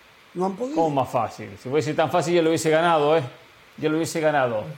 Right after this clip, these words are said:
Speaker 2: Muy posiblemente aparezca alguna opción en, en Europa, algún otro equipo.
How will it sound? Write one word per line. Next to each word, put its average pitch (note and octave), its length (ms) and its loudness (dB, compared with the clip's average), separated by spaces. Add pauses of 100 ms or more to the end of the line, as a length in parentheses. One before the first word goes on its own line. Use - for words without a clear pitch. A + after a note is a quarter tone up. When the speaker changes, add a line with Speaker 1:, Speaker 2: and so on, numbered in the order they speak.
(760)
Speaker 2:
Muy C4+ 140 -2
posiblemente A3 520 0
aparezca G3 440 2
alguna E3+ 240 2
opción D3+ 460 0
en, D#3 220 -4
en D3+ 240 -2
Europa, E3 500 4
algún E3 180 2
otro E3 200 0
equipo. C3+ 540 0